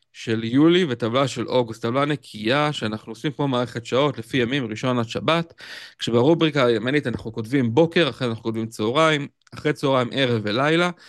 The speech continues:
ואנחנו מתחילים להכניס שם את התוכן של הדברים שאנחנו כבר יודעים שהולכים להיות להם בחופש הגדול, יכולים לצבוע להם את זה, חשוב שהם יראו מה הלו"ז שלהם.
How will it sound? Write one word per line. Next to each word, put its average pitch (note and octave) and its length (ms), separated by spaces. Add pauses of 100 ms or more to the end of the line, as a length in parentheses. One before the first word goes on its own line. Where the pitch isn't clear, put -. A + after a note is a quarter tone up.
(320)
ואנחנו C3 500
מתחילים D#3 460
להכניס E3 340
שם E3 120
את A#2+ 60
התוכן D#3+ 400
של - 120
הדברים A2+ 340
שאנחנו A#2 300
כבר A2+ 220
יודעים D3 500
שהולכים C3 360
להיות B2+ 340
להם A#2 140
בחופש A2+ 440
הגדול, D3 460 (440)
יכולים D#3+ 180
לצבוע B2+ 600
להם D3+ 240
את C#3 80
זה, C3+ 100
חשוב F3 460
שהם F3 180
יראו C#3+ 200
מה C#3 220
הלו"ז A#2+ 340
שלהם. G2 400